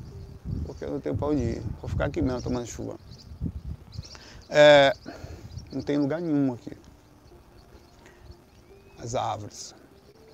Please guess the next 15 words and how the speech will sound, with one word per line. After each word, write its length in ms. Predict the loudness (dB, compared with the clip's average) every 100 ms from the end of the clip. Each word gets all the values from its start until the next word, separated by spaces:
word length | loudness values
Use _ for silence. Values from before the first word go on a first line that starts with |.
| -18 -18 -20 2
É, 300 | 6 8 8
ele 100 | 6
falou, 240 | 6 4 10
eu 240 | 10 10
estava 400 | 8 6 6 8
morando 380 | 8 8 8 6
aqui 160 | 4
no 60 | 2
Recife 600 | 2 0 0 0 2 -2 -2 -10 -14 -12 -10 -6 -2 0
com 80 | 2
Natália, 480 | 2 2 0 0 0 0 0 -6 -4
era 180 | 0 2
essa 180 | 2 2
uma 100 | 0
vida. 260 | 0 0